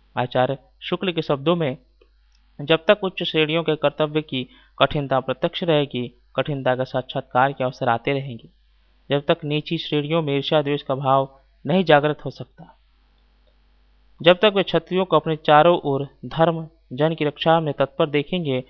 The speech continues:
ब्राह्मणों के ज्ञान की रक्षा और वृद्धि में सब कुछ त्याग कर लगे हुए पाएंगे, तब तक वे अपना सब कुछ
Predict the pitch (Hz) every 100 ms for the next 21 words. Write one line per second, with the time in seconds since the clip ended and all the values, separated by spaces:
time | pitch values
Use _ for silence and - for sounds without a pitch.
0 | _ _ _ 143 147 151 165 147 139 147
1 | 165 156 139 156 147 139 143 170 151 147
2 | - 160 - 139 151 143 139 131 143 165
3 | 147 147 143 156 160 131 135 _ _ _
4 | 151 151 170 147 143 139 139 135 175 165
5 | 165 -